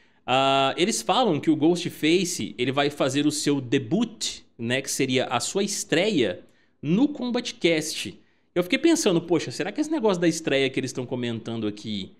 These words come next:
ah, seria realmente a primeira aparição dele com um gameplay completo? Até mesmo em termos de trailer? Será que eles vão mostrar o trailer do Ghostface no Combat Cast? Eu imagino ainda que não,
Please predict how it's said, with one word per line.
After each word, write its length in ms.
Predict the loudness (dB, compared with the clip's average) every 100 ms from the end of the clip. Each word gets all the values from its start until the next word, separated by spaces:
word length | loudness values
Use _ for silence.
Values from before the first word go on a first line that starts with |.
| _ _ _ _
ah, 280 | 0 2 2
seria 320 | 0 -2 0 2
realmente 400 | 2 0 0 -2
a 20 |
primeira 320 | -2 -2 -2
aparição 500 | 0 -2 -2 -4 -2
dele 200 | -2 -2
com 140 | -4
um 40 | -4
gameplay 400 | -4 -4 -4 -4
completo? 800 | -4 -8 -6 -2 -2 -2 -8 -8 -8
Até 180 | -4
mesmo 280 | -2 -2 -4 -8
em 100 | -6
termos 300 | -4 -4 -4
de 120 | -8
trailer? 580 | -8 -2 0 0 -2 -2
Será 220 | -2 0
que 80 | 0
eles 100 | 0
vão 80 |
mostrar 320 | 0 -2 -4 -6
o 80 |
trailer 300 | -4 -2 -2
do 80 | 0
Ghostface 600 | -2 -2 -4 0 0 0
no 460 | -4 -4 0 2 0
Combat 420 | 0 0 0 -2
Cast? 540 | 0 0 0 -8 -14 -16 _ _ _ _
Eu 160 | 4 6
imagino 540 | 6 6 4 2 0
ainda 180 | 2 0
que 100 | 4
não, 380 | 4 4 0 -8